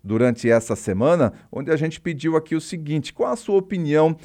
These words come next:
sobre esse tipo de situação? E a gente deu duas opções aqui. São casos isolados, o preconceito racial não é mais estrutural no nosso país,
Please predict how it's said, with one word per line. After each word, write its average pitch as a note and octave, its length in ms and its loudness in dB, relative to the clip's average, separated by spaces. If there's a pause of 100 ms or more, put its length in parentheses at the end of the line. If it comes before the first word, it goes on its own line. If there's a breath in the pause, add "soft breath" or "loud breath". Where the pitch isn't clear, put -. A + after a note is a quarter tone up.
(100)
sobre D#3 320 0
esse D#3+ 200 0
tipo G#3+ 440 -4
de D#3+ 200 0
situação? F3 840 2 (240 soft breath)
E - 80 0
a - 80 2
gente F#3 200 -6
deu F3 220 4
duas E3 260 2
opções E3+ 460 -2
aqui. D#3+ 240 2
São A3+ 240 -2
casos E3+ 460 0
isolados, D#3 680 4 (160 loud breath)
o D3 120 -4
preconceito D3+ 640 0
racial C3+ 500 4
não D#3+ 240 0
é D3 80 4
mais C3+ 460 2
estrutural D3 880 4
no B2 100 -2
nosso G#2+ 260 -2
país, D3 520 -2